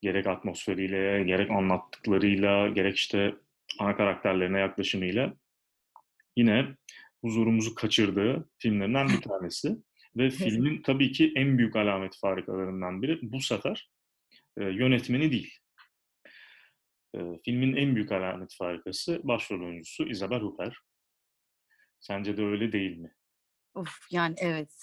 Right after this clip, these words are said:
Speaker 2: Ezeli ve ebedi olarak öyle. Ee, geçen gün bir sosyal medyada, Twitter'da sanırım, bir psikolog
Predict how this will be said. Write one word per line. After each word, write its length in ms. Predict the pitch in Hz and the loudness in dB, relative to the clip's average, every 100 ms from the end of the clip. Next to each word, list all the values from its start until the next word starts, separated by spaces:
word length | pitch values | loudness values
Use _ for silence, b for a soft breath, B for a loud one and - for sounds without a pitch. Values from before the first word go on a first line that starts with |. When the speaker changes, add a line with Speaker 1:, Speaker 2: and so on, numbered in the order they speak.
| - | -8
Speaker 2:
Ezeli 400 | 165 143 170 196 | -6 -4 -2 0
ve 80 | 175 | 2
ebedi 340 | 160 156 170 | 2 0 2
olarak 380 | 165 143 143 - | 0 0 -6 -4
öyle. 300 | 147 143 196 - B B B B B _ - | -4 -2 -6 -10 B B B B B _ -4
Ee, 420 | 175 175 175 175 180 180 - _ - | -2 0 -2 -2 -6 -8 -12 _ -6
geçen 360 | 170 196 285 254 | 0 2 4 4
gün 140 | 240 | 4
bir 60 | 226 | 2
sosyal 440 | 233 240 - 247 | 2 0 2 2
medyada, 720 | 233 240 220 214 - 233 226 - _ _ | 4 2 2 -2 2 2 2 0 _ _
Twitter'da 400 | - 180 170 151 | -10 -8 -8 -12
sanırım, 420 | 147 160 170 233 - _ 180 | -4 -4 -2 -6 -10 _ -8
bir 140 | 185 | -8
psikolog 460 | - - 202 196 | -8 -6 -2 -2